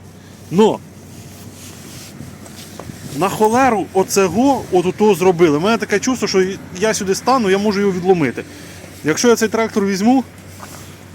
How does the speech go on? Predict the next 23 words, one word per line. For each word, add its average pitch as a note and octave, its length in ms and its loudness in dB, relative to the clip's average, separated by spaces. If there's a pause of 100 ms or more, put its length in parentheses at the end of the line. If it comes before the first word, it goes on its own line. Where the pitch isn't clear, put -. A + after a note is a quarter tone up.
(320)
дві F3+ 180 2
полоси G3+ 460 4
туди G3+ 260 0
пускаю F#3+ 440 2
з - 40 -10
профіля D3+ 500 0
і D#3 100 2
вивожу, F3+ 440 4
роблю F3 300 6
окрему F3+ 400 0
підніжку. D3 520 -4 (720)
На D3 140 0
бак F#3 300 0
я E3+ 60 2
би D3+ 120 0
на D#3 100 0
вашому D#3 300 0
місці D3+ 240 -4
не C#3 80 -4
ставав. A#2+ 360 -4 (1080)
Це D3+ 200 -2
раз. C#3 300 -4 (500)
Друге. C3 360 2